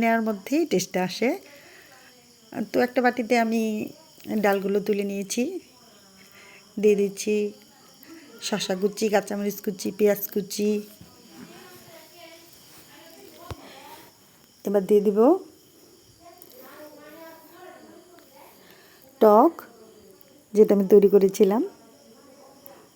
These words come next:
দুই থেকে তিন চামচ টক দিয়ে দিচ্ছি। এবার কিছুটা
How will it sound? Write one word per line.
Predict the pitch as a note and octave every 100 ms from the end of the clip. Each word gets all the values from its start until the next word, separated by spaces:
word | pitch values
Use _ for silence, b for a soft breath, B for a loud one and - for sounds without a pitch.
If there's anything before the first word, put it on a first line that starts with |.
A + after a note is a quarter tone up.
| _ -
দুই | A3+ A#3+
থেকে | C4+ B3+ A#3
তিন | A3+ A3
চামচ | A3 A3
টক | G3+ F3+ G3
দিয়ে | G3
দিচ্ছি। | G#3 G3+ - C#4 F#4+ - - - - - - - _ _ _ b b b b b b C#4
এবার | A3+ A#3
কিছুটা | C4+ C#4 A3